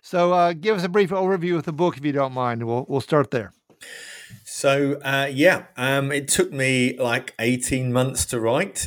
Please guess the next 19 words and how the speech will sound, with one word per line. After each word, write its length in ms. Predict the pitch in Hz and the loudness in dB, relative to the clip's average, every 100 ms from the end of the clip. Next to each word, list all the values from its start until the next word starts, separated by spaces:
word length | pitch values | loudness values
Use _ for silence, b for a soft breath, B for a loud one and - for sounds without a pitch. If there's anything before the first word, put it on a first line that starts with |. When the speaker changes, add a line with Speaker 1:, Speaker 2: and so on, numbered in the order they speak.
| - | -4
Speaker 2:
Um, 640 | 117 117 120 120 123 123 131 | -2 0 2 2 0 0 -4
it's 200 | 127 127 | -6 0
really 280 | 170 165 | 2 0
quite 280 | 151 135 - | 0 -2 0
interesting, 640 | 143 139 120 - 107 101 - | -2 -2 -4 0 0 0 -2
actually, 420 | 113 - 98 87 | -2 -2 -2 0
because 480 | 85 107 117 110 - - | -2 0 2 0 0 -2
I'd 180 | 110 - | -2 0
come 260 | 131 123 | 0 0
from 180 | - 117 | -2 -2
the 80 | 107 | 0
sort 200 | 110 104 | 2 2
of, 80 | - - | 0 -2
uh, 160 | 107 - | -2 -2
merch 460 | 110 117 117 - | -2 0 0 -2
or 100 | 98 | -4
swag 640 | 87 - 110 110 104 98 - | -2 -2 -2 0 0 -2 -6
industry 540 | 117 104 101 - 104 | -4 -2 -2 0 0
before, 640 | 95 101 - 120 95 92 | 0 -4 -4 -2 0 -2